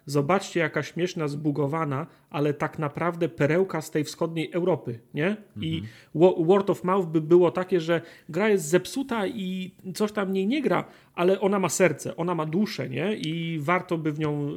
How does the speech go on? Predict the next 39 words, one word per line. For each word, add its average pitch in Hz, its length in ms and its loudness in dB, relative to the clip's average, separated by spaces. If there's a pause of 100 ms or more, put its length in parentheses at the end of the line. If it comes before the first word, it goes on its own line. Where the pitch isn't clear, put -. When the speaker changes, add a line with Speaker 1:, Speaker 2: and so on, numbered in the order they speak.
Speaker 1:
wa-, 156 320 -2
warto 156 360 -4
by 143 160 -4
w 143 100 -6
nią 143 160 -2
zagrać. 127 320 -4
Natomiast 160 380 -6
oni 185 320 0
od 185 180 -2 (280)
początku 208 460 -4
napędzili 185 460 0
tą 170 160 0
kulę 190 240 -2
śnieżną 185 380 -4
jako 170 360 -2
atak 165 280 -6
na 160 120 -2
pierwsze 147 360 -6
miejsce. 127 480 -8 (440)
Speaker 2:
Tak, 107 240 -4
Speaker 1:
I - 20 -10
myślę, - 140 -8
Speaker 2:
tylko, 151 120 -2 (100)
Speaker 1:
że 135 60 2
to 143 100 2
ich 120 140 0
za-, 120 260 0
Speaker 2:
yy, 117 360 -2
Speaker 1:
zabiło. 123 500 -6 (120)
Speaker 2:
jak 120 240 -6
dla 127 240 -2
mnie, 123 260 -2
to, 113 140 -12
to - 120 -10
jest 113 120 -8
taka 113 180 -8
moja 113 260 -2
opinia 101 480 -6
prywatna, 104 680 -8